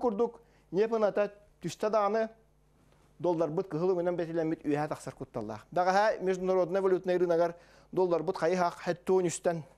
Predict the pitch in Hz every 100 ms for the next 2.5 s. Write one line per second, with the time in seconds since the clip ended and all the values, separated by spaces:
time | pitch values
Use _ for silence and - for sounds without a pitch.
0 | - 185 - 156 208 - 151 175 175 170
1 | 156 170 160 151 160 151 151 139 - _
2 | _ - 151 117